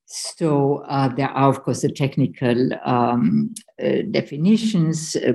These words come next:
we don't have to go into them. But I think, um, th-, the way how I treat it is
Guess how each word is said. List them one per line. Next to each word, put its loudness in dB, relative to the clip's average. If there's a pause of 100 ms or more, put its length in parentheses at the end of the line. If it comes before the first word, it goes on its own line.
(140)
we 0
don't 4
have -4
to -4
go 0
into 2
them. 0 (340)
But 0
I 0
think, 0
um, 0 (200)
th-, -10
the -2
way 2
how -2
I 2
treat -2
it -2
is 2